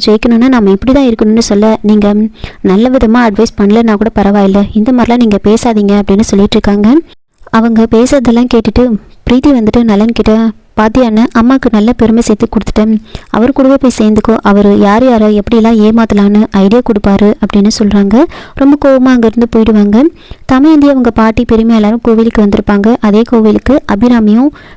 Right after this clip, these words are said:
பிரீத்தியும் போயிருப்பாங்க. தமயந்தியை பார்த்து பேசுறாங்க. "நலன் பத்தி ஒரு சில விஷயத்தெல்லாம் நான் உன்கிட்ட சொல்லணுமா? சின்ன வயசுலயே நலனோட அம்மா வந்து அவனை விட்டு போயிட்டாங்க," அப்படின்னு சொல்றாங்க.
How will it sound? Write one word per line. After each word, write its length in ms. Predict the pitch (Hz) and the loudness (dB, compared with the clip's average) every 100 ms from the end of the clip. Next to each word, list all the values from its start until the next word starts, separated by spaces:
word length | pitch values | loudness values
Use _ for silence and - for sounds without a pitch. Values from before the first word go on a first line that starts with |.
| - | -4
பிரீத்தியும் 340 | 233 233 233 233 | -2 0 0 0
போயிருப்பாங்க. 460 | 220 220 214 202 214 | 2 0 0 0 0
தமயந்தியை 420 | 247 247 277 247 226 | 0 0 2 2 0
பார்த்து 380 | 208 233 226 208 | 0 -2 0 0
பேசுறாங்க. 420 | - 220 214 247 | 0 0 0 2
"நலன் 300 | 226 208 254 | 2 0 0
பத்தி 260 | 240 247 | 0 0
ஒரு 180 | 240 214 | 2 2
சில 180 | - 233 | 0 0
விஷயத்தெல்லாம் 500 | 208 - 247 220 220 | 0 0 -2 0 0
நான் 200 | 226 214 | 0 0
உன்கிட்ட 360 | 202 - 240 220 | -2 -2 -2 0
சொல்லணுமா? 540 | 208 220 208 208 220 214 - - - | 0 2 0 0 -2 -4 -16 -20 -10
சின்ன 280 | - 277 311 | -4 -2 0
வயசுலயே 360 | 294 247 247 247 | 0 0 0 0
நலனோட 340 | 214 233 226 | 0 2 2
அம்மா 280 | 214 202 220 | 0 0 0
வந்து 360 | 208 202 220 220 - - | 0 2 0 -2 -8 -12
அவனை 240 | - 202 196 | -4 -2 0
விட்டு 200 | 196 240 | -2 -2
போயிட்டாங்க," 580 | 214 220 220 202 202 214 | 0 0 0 0 0 -2
அப்படின்னு 280 | 196 208 208 - | -2 -2 -2 0
சொல்றாங்க. 340 | 208 202 202 | 0 0 2